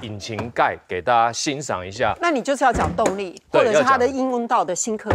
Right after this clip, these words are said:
Speaker 2: 技的部分。
Speaker 1: 对，因为其实最近刚好很多款 Wagon 诞生。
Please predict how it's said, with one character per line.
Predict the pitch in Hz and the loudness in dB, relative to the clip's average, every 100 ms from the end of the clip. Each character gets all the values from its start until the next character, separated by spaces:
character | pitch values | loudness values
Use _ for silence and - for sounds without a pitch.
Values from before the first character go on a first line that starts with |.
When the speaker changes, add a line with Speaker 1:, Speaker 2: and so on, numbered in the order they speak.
| - | -2
Speaker 2:
技 | 196 | -6
的 | 160 | -12
部 | 175 | -12
分。 | 151 - - _ | -14 -14 -16 _
Speaker 1:
对， | - 151 98 | 4 4 4
因 | 208 | 4
为 | 233 180 | 4 4
其 | - 156 | 0 -2
实 | 202 151 156 | -2 -4 -6
最 | - 220 175 | 2 4 4
近 | 202 156 | 2 0
刚 | 156 165 | 0 0
好 | 147 104 | 2 2
很 | 101 123 123 107 | 2 0 0 0
多 | 151 165 | 2 4
款 | 160 - 95 82 - | 2 0 -2 -2 -6
Wagon | 131 143 135 107 87 _ | 0 0 2 0 -4 _
诞 | 135 113 | -2 0
生。 | - 101 | -2 -4